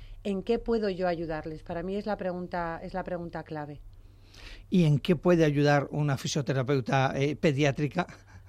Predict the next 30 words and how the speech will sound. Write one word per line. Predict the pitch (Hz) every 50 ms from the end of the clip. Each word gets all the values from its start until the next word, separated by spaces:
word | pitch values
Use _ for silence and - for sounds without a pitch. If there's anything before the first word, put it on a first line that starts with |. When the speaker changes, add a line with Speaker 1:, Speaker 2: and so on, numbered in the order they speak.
| - - -
Speaker 2:
<laughs> | 160 131 104 - - 107 - - 196 - -
cuando | 185 156 151 147 151
hay, | 147 151 156 151 156 131 -
hay | 170 156 147 120
que | 160 160 143 156
a-, | 139 143 143
tratar | - - 180 156 143 117 156 151 135
a | 127 135
un, | 139 127 131 139
a | - 135
un | 139 135 123
bebé? | 123 113 107 101 98 - - - - - - - - - -
<laughs> | - - - 160
Speaker 1:
Habría | 202 208 202 208 226 240 247
dos | 247 254 240
vertientes, | 220 220 196 180 - 175 170 160 156 165 160 160 -
que, | - 170 165
eh, | 160 165 165 165 165 160 160 160
en, | 165 175 160 - -
en | - 180 180 180 185
nombre | 196 208 220 226 233 247 240 220
es | 196 -
como | - 202 190 185
la | 180 170 160
del | 160 156 156
adulto, | 151 160 165 160 156 139 156 156
¿no? | 185 214
La | 240 208
atención | 175 156 156 165 165 151 - 185 180 175
primaria | 190 190 185 196 202 220 233 254 277 311 339 370